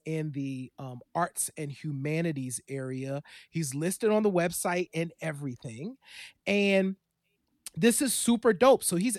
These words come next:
actually going to be in the classroom teaching these folks that,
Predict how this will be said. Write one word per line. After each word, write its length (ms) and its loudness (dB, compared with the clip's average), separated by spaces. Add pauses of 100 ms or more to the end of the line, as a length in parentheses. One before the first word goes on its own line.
actually 500 0
going 440 -2
to 160 -6
be 440 -6 (160)
in 360 -2
the 100 -6
classroom 640 -4 (840)
teaching 1120 -2 (380)
these 280 -2
folks 360 0
that, 220 -6